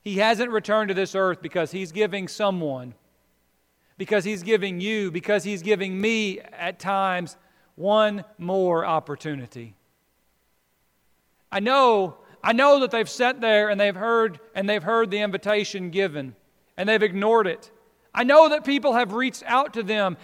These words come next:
and th-, and they've run away. I know, I know that they've continued to,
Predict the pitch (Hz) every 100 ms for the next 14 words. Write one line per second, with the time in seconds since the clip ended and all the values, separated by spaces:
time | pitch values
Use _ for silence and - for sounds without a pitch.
0 | - 208 208 240 214 220 202 226 220 214
1 | 247 240 185 151 - - - 247 254 320
2 | 285 262 - 269 330 302 254 269 247 180
3 | 226 - 302 311 269 185 233